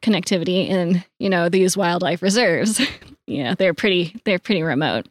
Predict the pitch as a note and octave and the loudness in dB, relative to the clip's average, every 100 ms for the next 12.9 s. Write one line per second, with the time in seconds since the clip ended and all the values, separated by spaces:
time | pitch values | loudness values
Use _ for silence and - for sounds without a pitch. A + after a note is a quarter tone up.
0 | _ - B3 A#3 A3+ A3 G#3+ A#3+ A#3 A#3+ | _ -2 2 4 4 4 2 2 0 2
1 | A#3 G#3 A3+ B3 A3+ G#3+ G#3 F#3+ F3+ G3 | 2 0 0 2 2 4 2 0 0 0
2 | F#3+ F#3 - G3+ G3+ G#3+ F#3 - C4 C4 | 0 0 0 0 -2 -2 -6 0 0 2
3 | B3+ C4 - _ _ G#3+ G3+ F3+ - F#3 | 2 2 -2 _ _ -4 -2 -2 -2 -4
4 | F3+ F#3+ F3+ - - G#3 F3 E3 C#3+ G3 | -4 -4 -6 -6 -6 -6 -4 -4 -2 0
5 | A3+ A3+ A#3 - G3+ F#3+ - G#3 G#3 F#3+ | 2 0 -4 -6 -2 0 0 2 2 2
6 | F#3 - - F3+ - - - A3+ G#3 G3+ | 0 -2 -2 -4 -4 -6 -2 2 2 2
7 | F#3 F3+ F3 E3+ - E3 - F#3 F3+ F3+ | 2 2 2 0 -2 -6 -4 -2 0 2
8 | F3 F#3 - - - - _ A3 G#3 G3 | 2 2 -4 -18 -20 -20 _ 0 2 2
9 | G3 - - G3+ F#3 - F#3+ F3+ F3+ - | 0 -2 0 0 2 2 2 2 0 -2
10 | F#3+ F3 - G#3 G#3 F#3 - G3+ G3 F#3 | -2 -2 0 0 0 -2 0 0 0 -2
11 | - G3 F#3+ F3+ E3+ - - G#3+ F3 A3 | -4 -2 2 0 0 -4 -2 0 4 2
12 | C4 C4 B3 A3+ A3+ G#3+ G3+ E3+ F3+ | 4 2 2 0 2 2 2 0 -2